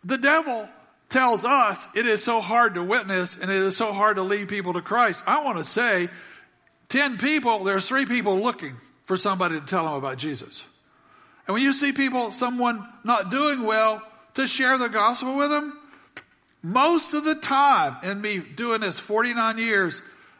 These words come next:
I say this, they say that. I say this, I quote that scripture. I give this, I give the five points of the gospel. I get to the end, I said, "Does it make sense?" "Yes, it makes sense." "Would you like to receive Christ as your Savior?" About fifty percent of them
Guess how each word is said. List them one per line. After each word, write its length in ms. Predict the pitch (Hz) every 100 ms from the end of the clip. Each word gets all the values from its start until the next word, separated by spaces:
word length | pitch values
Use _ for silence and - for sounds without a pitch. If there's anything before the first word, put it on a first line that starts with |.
| -
I 160 | 180 185
say 240 | 208 185
this, 320 | 190 240 254
they 160 | 254 233
say 240 | 233 220
that. 280 | 208 175 123
I 140 | 143
say 240 | 160 185 170
this, 380 | 170 240 254 226
I 100 | 180
quote 280 | - 180
that 160 | 185 175
scripture. 520 | - 196 175 - 143
I 60 | 147
give 220 | 147 180
this, 260 | 185 185 - - - - - -
I 120 | 151
give 220 | 175 196
the 120 | 190
five 260 | - 196 185
points 300 | 185 196 180
of 80 | 180
the 100 | 202
gospel. 640 | 240 254 254 254 247 240 - -
I 80 | -
get 220 | 170 196
to 100 | 185
the 100 | 185
end, 300 | 190 226 240
I 140 | 214 190
said, 300 | 202 175 160
"Does 180 | 180 208
it 100 | 202
make 180 | 196
sense?" 400 | 180 226 233 226
"Yes, 220 | 220 208 202
it 160 | 185
makes 240 | 185 175 -
sense." 460 | 202 147 - - - - - - _
"Would 160 | 160 165
you 80 | 190
like 240 | 202 208
to 60 | 208
receive 320 | 185 214 185
Christ 340 | 196 190 185
as 160 | 180 170
your 120 | 190
Savior?" 500 | 180 233 226 175 139 - - -
About 360 | 170 196 151 -
fifty 320 | 247 247 269
percent 440 | 247 247 247 190
of 120 | 180 175
them 300 | 180 175